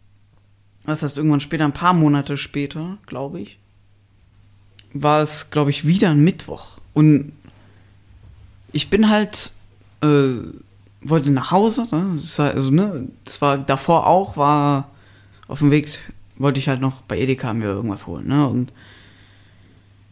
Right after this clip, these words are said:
ja, ich woll-, ich bin dann halt von der Schule, Schule vorbei, es ist Mittwoch,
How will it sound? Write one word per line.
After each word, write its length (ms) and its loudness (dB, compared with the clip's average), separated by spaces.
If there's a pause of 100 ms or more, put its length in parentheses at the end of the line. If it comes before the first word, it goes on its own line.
(300)
ja, 180 -4
ich 180 -6
woll-, 200 2
ich 140 -6
bin 140 0
dann 200 2
halt 240 0
von 160 -4
der 100 2
Schule, 340 2
Schule 220 -4
vorbei, 400 -4
es 140 -8
ist 100 -10
Mittwoch, 460 -6